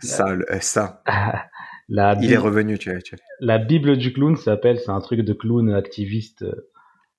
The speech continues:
Speaker 2: enfin, voilà. Et ils disent, il y a une phrase au début du livre, il fait, euh, « Le clown ne sait pas faire passer de message, il pose des questions, c'est tout. » Et, euh, et moi, c'est ce qui m'a un peu dérangé dans son,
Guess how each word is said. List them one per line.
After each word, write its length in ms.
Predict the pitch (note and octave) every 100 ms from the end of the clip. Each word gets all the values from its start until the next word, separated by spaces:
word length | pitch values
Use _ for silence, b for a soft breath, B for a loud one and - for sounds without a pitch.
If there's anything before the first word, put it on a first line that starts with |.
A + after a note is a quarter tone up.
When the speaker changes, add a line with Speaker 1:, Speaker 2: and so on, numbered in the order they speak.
| _
Speaker 2:
enfin, 140 | F#2 F#2+
voilà. 360 | G2 B2 C#3+
Et 80 | A#2+
ils 100 | A2
disent, 180 | A2+ C3+
il 60 | A#2
y 40 |
a 20 |
une 100 | A2+
phrase 240 | A2+ C#3+ C3+
au 80 | A#2
début 220 | A#2+ A#2
du 100 | A#2
livre, 220 | D#3 D3
il 100 | A#2
fait, 300 | - D3 D#3 B B B
euh, « 180 | G#2 G#2+
Le 140 | A2 A2+
clown 220 | C#3+ D#3+
ne 80 | C3+
sait 160 | - A#2+
pas 140 | B2
faire 240 | - C3
passer 240 | B2+ A#2+ C3
de 80 | B2
message, 400 | A#2 C#3 C#3+ A#2
il 160 | A2
pose 200 | C3 B2
des 100 | A#2
questions, 360 | A2+ A2+ - B2
c'est 200 | A#2+ G#2+
tout. » 200 | G2+ - _ _ _ _ _ _ _ _ _
Et, 160 | A2 G#2
euh, 440 | G2+ G2+ G2 F#2+ G2 - G1+ - - - _ _ _ _ _ -
et 80 | A2
moi, 220 | A#2+ F3
c'est 140 | -
ce 80 | -
qui 120 | A2+
m'a 120 | A2
un 100 | A2+
peu 140 | A2 D3+
dérangé 560 | B2+ A2+ A2+ A2+ C3+
dans 140 | A2+ G#2
son, 680 | - G#2 G2 F#2+ F#2 F#2